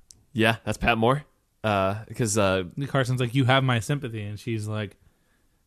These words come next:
Speaker 2: "That sympathy ain't butter and parsnips, but putting a name on a plaque, that pu-, that's butter."
Speaker 1: Yeah, yeah,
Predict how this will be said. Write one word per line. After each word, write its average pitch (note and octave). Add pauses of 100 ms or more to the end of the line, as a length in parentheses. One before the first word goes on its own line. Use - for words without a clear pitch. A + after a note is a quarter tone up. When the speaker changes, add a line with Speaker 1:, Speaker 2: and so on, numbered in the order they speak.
(180)
Speaker 2:
"That B2+
sympathy C3
ain't A#2
butter A#2+
and A2
parsnips, B2
but A2+
putting B2+
a A#2+
name B2+
on A#2+
a A2
plaque, B2+ (420)
that B2
pu-, - (100)
that's A#2+
butter." A2 (220)
Speaker 1:
Yeah, G#2
yeah, G2+